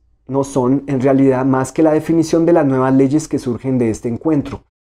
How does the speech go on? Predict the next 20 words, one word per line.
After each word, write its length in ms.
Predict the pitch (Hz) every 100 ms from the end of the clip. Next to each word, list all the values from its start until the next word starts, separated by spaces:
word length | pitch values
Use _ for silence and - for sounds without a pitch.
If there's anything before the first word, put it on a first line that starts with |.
| _ -
El 160 | 139
cine 240 | 135 185 208
no 160 | 185
viene 320 | 165 165 160 147
a, 320 | 123 113 -
entre 300 | 139 131 135
comillas, 380 | 135 131 131 147
servir 420 | 165 147 147 160 _ _ -
o 140 | 131
a 60 | 120
traicionar 520 | 143 139 147 131 131
la 140 | 143
pintura, 520 | 160 156 147 147 160 - _ _
sino 420 | - 175 175 180 175
a 220 | 143 -
añadirle 600 | 139 143 131 156 156 165
una 220 | 147 143
manera 400 | 143 135 123 120
de 100 | 127
ser. 320 | 117 98 90